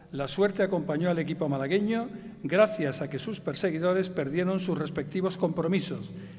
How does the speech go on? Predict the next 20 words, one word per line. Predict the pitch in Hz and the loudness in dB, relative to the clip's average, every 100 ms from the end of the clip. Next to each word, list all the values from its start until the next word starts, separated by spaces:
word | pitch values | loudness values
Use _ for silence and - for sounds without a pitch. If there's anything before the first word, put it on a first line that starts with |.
| - | -4
y | 143 | 0
así | 147 147 | 0 0
la | 190 160 | 0 0
salvación | 156 139 139 196 | -2 -4 -2 0
del | 180 143 | 0 0
cuadro | 143 160 | 0 2
malaguista | 190 160 151 185 - 208 214 - - - | 2 2 0 -2 2 0 0 -10 -14 2
es | 190 190 | 2 4
ya | 190 | 2
matemática. | 180 165 151 139 - - - - - - - - | 4 0 0 0 -4 -10 -12 -14 -16 -18 -16 -6
Los | 139 | -4
futbolistas | 156 139 160 180 202 | -2 -2 -2 -2 -2
fueron | 190 190 185 | 0 0 0
despedidos | 165 - 151 180 196 | -4 -4 -4 -2 -2
con | - 160 | -2 -4
una | 175 196 190 - - | -2 -2 -4 -8 -4
gran | 165 208 220 185 | 2 2 0 -2
bronca | 175 208 208 | -2 0 2
del | 196 175 | 2 0
público. | - 131 110 - | -4 -8 -8 -12